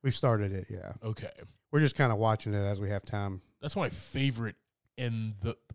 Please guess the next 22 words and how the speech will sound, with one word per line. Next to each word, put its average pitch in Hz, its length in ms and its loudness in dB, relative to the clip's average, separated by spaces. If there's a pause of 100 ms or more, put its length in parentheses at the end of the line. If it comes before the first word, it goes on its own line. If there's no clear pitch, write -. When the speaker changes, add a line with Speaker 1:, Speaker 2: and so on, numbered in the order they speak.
(160)
Speaker 2:
in 123 100 -2
that 113 120 -2
Speaker 1:
It's - 120 -10
a - 60 -6
good - 120 -10
Speaker 2:
trilogy. - 180 -16
Speaker 1:
one. 110 120 -8 (160)
It's - 100 -20
a 139 40 -8
good 151 180 0
one. 113 160 -2 (300)
Speaker 2:
That's 110 180 -8
a 117 60 0
really 127 220 4
Speaker 1:
We, - 0 -
Speaker 2:
good - 160 -4
one. - 100 -20 (180)
Speaker 1:
we 147 140 4
did 196 180 6
cross 151 400 4
over, 123 460 6
um, 107 640 2